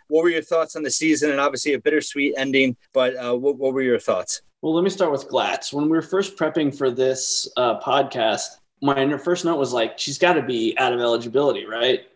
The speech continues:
Speaker 2: But turns out that with her coming back, obviously I'm a lot more bullish on this program. Overall, they were also fun to watch. I mean, other than the men's lacrosse team,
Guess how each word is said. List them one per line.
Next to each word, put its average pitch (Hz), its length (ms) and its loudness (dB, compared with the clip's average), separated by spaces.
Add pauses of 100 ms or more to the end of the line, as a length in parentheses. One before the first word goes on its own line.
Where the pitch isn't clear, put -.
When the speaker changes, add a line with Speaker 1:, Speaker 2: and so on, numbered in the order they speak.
Speaker 2:
But 131 540 2
turns 156 280 0
out 151 220 0
that - 320 0 (140)
with 170 180 6
her 180 180 2
coming 160 280 0
back, 131 300 0
obviously 123 280 -2
I'm 120 140 0
a - 20 -2
lot 123 260 2
more 127 140 0
bullish 123 440 0
on 120 160 0
this 117 120 -6
program. 120 480 2 (300)
Overall, 165 760 4
they 151 120 2
were 147 300 -2 (100)
also 147 320 2
fun 147 180 0
to 131 100 0
watch. 135 360 2
I 127 40 0
mean, - 200 0
other 160 200 2
than 151 280 -2
the 131 160 4
men's 143 760 0
lacrosse 156 500 0
team, 131 280 0